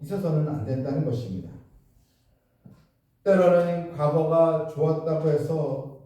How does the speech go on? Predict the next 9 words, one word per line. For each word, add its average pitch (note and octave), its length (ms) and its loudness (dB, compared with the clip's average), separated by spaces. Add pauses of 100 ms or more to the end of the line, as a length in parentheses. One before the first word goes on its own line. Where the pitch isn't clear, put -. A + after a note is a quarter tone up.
(140)
또 D3 140 -6
추억이 A3 560 4
많다고 D#3+ 480 -2
해서 - 160 -2 (540)
거기에 G#3+ 760 2
머물러서는 F#3 600 -2
안 G2+ 140 -8
된다는 C3+ 380 -4
것입니다. G2+ 440 -8